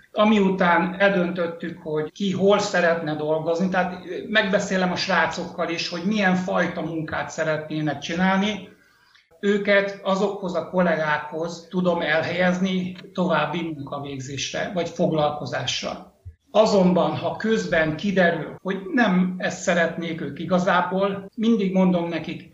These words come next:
„Gyertek vissza hozzám, és én utána eligazítalak másik csoporthoz.” Tehát megpróbálom őket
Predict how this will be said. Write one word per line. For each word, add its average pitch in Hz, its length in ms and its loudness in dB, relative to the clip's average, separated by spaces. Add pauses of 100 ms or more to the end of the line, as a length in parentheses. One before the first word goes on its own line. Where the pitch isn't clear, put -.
„Gyertek 196 480 2
vissza 160 300 -10
hozzám, 185 640 0
és 185 200 -4
én 160 120 -6
utána 165 640 -2
eligazítalak 156 800 -2
másik 175 440 0
csoporthoz.” - 920 -12 (140)
Tehát 160 520 -2 (120)
megpróbálom 185 880 4
őket 175 600 -4